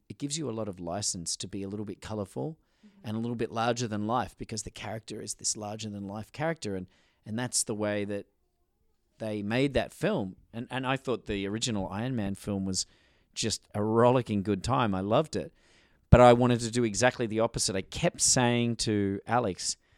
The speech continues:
"We've gotta get away from Tony Stark. We have to buy that this laboratory is a very homemade,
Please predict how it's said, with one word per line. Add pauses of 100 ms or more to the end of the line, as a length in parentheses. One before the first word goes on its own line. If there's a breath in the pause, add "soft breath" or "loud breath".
(420)
"We've
gotta
get
away
from
Tony
Stark.
We
have
to
buy
that
this
laboratory
is
a
very (160)
homemade,